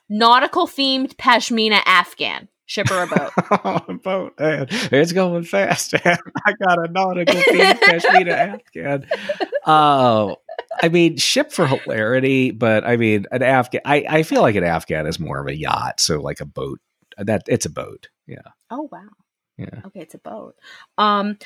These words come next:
Speaker 1: Robinson Crusoe's canoe.
Speaker 2: Oh, it's a boat. Yeah, it's a boat. Yeah, yeah.
Speaker 1: Okay, it's a boat. Robinson Crusoe the man.
Speaker 2: Oh, he's a boat. He sucks. The novel's cool, but he sucks.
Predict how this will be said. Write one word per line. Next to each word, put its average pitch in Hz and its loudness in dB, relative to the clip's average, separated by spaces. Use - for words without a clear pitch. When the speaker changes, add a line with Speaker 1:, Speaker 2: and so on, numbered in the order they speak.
Speaker 1:
Robinson 247 4
Crusoe's 240 0
canoe. 180 -4
Speaker 2:
Oh, 117 4
it's 98 0
a - -4
boat. 71 -6
Yeah, 69 -12
it's 64 -20
a - -18
boat. - -18
Yeah, 58 -18
yeah. - -14
Speaker 1:
Okay, 170 -6
it's 160 -12
a 160 -18
boat. 160 -2
Robinson 233 4
Crusoe 247 0
the 208 -2
man. 185 0
Speaker 2:
Oh, 139 2
he's 240 0
a 104 0
boat. 92 0
He 139 -4
sucks. - -2
The 120 -4
novel's 127 2
cool, 85 -12
but 78 -8
he 160 0
sucks. - -4